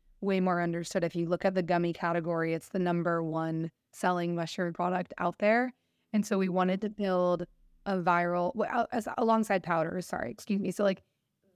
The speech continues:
as far as more unique form factors, that's, like, powders and gummies. Um, and when we were looking at, okay, what do we wanna launch first? Why? Like, we wanted to do something that gave us virality. So the mouth sprays, the mints, like, are such an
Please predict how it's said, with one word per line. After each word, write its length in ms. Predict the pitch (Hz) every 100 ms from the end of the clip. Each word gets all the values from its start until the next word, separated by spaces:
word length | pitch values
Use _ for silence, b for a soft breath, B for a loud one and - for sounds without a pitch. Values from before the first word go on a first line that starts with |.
| -
as 220 | 196 175
far 140 | 202
as 100 | 185
more 140 | 175 175
unique 300 | 170 170 -
form 240 | 180 196
factors, 420 | - - 233 202
that's, 160 | 190 202
like, 120 | - -
powders 400 | 196 185 185 180
and 120 | 175
gummies. 340 | - - - - _ _ _ _ _
Um, 560 | 190 185 175 170 160 - _ _ _ _ _ _
and 440 | 202 202 180 175 185 - _ _ _ _ _ 226 170
when 460 | 208 196 190 190 -
we 160 | 185 185
were 300 | 185 180 175
looking 400 | 190 190 208 185
at, 320 | 175 175 175 _ _ _
okay, 240 | 196 202 185
what 120 | 180
do 40 |
we 80 | 175
wanna 180 | 175 170
launch 320 | 170 165 -
first? 460 | 262 247 226 214 208
Why? 460 | 214 208 196 190
Like, 200 | 180 170 _ _ -
we 60 | 208
wanted 280 | 208 208
to 60 | 170
do 120 | 190
something 240 | 190 190 185
that 120 | 175
gave 160 | 180
us 180 | 180 175
virality. 760 | 180 175 160 151 156 165 247 247
So 80 |
the 120 | 190 185
mouth 280 | 175 175
sprays, 520 | - - 185 180 170 175
the 80 |
mints, 440 | 175 175 175 170 -
like, 100 | 185
are 100 | 185
such 240 | 202 190
an 120 | 180